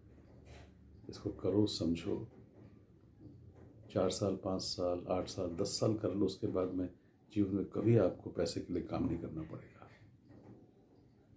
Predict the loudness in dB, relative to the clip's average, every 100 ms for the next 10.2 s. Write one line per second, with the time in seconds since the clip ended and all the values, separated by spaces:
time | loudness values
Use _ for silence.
0 | -20 -20 -12 -4 0 2 4 4 0 0
1 | 2 2 0 0 -2 -2 -2 0 0 -2
2 | -4 -2 -2 -2 -2 -2 0 2 2 0
3 | -2 -4 -2 -4 -6 -20 -20 -12 -6 4
4 | 6 8 6 6 2 4 4 4 2 4
5 | 4 4 2 2 4 4 2 0 -16 -20
6 | -20 -10 -2 2 4 4 6 8 8 4
7 | 8 10 10 8 6 6 4 10 10 8
8 | 6 6 8 6 4 6 4 4 0 2
9 | 0 0 0 2 2 4 2 0 0 2
10 | 2